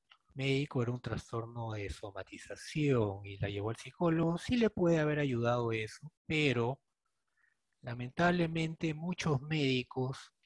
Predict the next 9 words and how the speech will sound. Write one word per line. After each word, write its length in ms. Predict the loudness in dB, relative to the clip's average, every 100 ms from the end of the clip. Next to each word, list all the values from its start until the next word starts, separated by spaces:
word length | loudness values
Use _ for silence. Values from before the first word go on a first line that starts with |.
| -10
digamos, 480 | -6 -2 0 2 2
de 60 |
una 140 | 0 0
manera 460 | 0 0 0 0
fácil, 720 | -2 2 4 4 -2 -10 -12 -12 -8
hacen 280 | -8 -2 -2
este 220 | 0 0
diagnóstico, 720 | -2 -2 -6 -8 -12 _ -18
¿no? 160 | -16